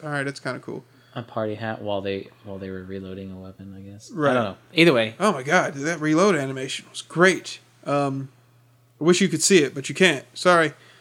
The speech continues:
Speaker 1: So, um, vehicles are a big component of Red Faction, but, um, for the first two games, so is the first person perspective, but then with, uh,
Speaker 2: Yes,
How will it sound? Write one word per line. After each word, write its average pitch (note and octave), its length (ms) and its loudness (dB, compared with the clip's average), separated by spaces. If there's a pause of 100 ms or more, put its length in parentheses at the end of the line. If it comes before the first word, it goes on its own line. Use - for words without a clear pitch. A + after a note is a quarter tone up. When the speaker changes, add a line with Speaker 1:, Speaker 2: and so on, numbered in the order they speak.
(240)
Speaker 1:
So, F3+ 460 4 (420)
um, D#3 540 4
vehicles G#3 400 4
are F3 80 6
a D#3+ 60 6
big D3 340 -2
component C#3+ 480 -2 (260)
of B2+ 540 -8 (260)
Red C3 180 -8
Faction, C#3 640 -4
but, C#3 400 -2
um, C#3 380 -4 (920)
for D3 880 2
the C3+ 80 -10
first C4 260 0
two D#3 80 0
games, D3 260 0
so G3 140 2
is F#3+ 120 0
the D3 40 -8
first E3+ 300 -2
person D3+ 360 0
perspective, D3 600 0
but C#3+ 140 -8
then D3+ 220 -2
with, D3+ 540 -4
uh, C#3+ 60 0
Speaker 2:
Yes, - 400 4